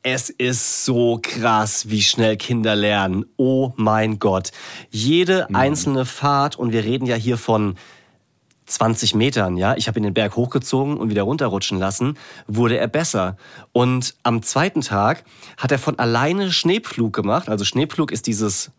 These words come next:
Speaker 1: dieses Bremsen, ja, wenn man so die Hacken auseinander macht. Ich erklär's nicht dir, weil du hast Ahnung vom Skifahren, aber die Leute, die vielleicht noch nie auf, äh, Skiern standen. Und dann sage ich so, „Hä? Wieso kannst denn du das?“ Und dann sagt er, „Das habe ich gestern bei dir gesehen.“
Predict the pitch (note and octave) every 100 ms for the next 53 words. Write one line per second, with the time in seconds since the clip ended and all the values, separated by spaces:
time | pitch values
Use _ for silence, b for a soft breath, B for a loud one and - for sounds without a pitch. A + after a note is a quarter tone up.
0 | - F#2+ F#2 - G2+ C3+ F#3 F3 A2 A#2+
1 | G#2 G2 G2 G2 F#2 F2+ C3 B2 F#2+ G#2
2 | G#2+ A#2 B2+ C3+ B2+ G2+ G#2 G#2+ A2+ -
3 | B2+ A2+ G2+ G2 G2+ - A#2 A#2+ A#2 -
4 | B2+ B2+ B2 A#2+ B B B - G2+ F#2+
5 | G#2 G#2+ G2 G#2 - G#2 G#2+ G2+ A#2 G#2+
6 | A2 - A2 G#2 - A2+ A2+ A#2 - C#3+
7 | B B B B2+ G2+ G#2 G#2+ G2+ - F2+
8 | - A#2+ D3 b b b b b _ -
9 | G#2+ G#2+ - A2+ - G#2+ F#2+ D3 G3+ -
10 | - _ _ - G#2+ G2+ A2+ B2+ C3 C3
11 | B B - A#2 B2+ C3+ - C3+ D3+ B2+
12 | B2 A#2 G3 D3+ F#2+ F#2 F#2 F2 F2